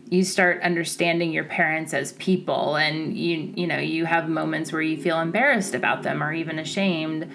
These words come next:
And, you know, so I can just see all of these forces kind of coming together. And then you add the layer of them always being outsiders because of their illness and having this special bond. And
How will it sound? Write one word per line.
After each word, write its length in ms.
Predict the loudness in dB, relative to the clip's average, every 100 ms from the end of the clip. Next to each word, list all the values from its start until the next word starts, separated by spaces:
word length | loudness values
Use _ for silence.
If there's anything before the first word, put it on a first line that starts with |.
| -14 -14 -10 0
And, 640 | 0 2 -2 -4 -8 -10 0
you 80 | 2
know, 120 | 4
so 140 | 4
I 120 | 2 4
can 120 | 4
just 200 | 4 2
see 120 | 4
all 200 | 4 4
of 80 | 4
these 180 | 0 0
forces 420 | 0 2 0 -4
kind 200 | -2 -2
of 100 | -2
coming 380 | -2 -2 -2 -4
together. 420 | 2 2 4 4
And 160 | 4
then 140 | 2 0
you 120 | 0
add 240 | 2 2 2
the 100 | 0
layer 460 | 2 2 2 0 0
of 400 | 2 2 0 -6 -14 -16 -2
them 260 | 2 2
always 440 | 2 0 0 -2 -4
being 340 | -4 -4 0
outsiders 720 | 2 2 2 0 2 0 -2
because 300 | -4 -4 0
of 120 | 0
their 180 | 2 0
illness 580 | 2 2 4 2 0 0
and 100 | -2
having 340 | 0 -2 -2 -4
this 160 | -4
special 320 | -6 -6 -2
bond. 480 | -2 0 2 2 2
And 220 | 0 -2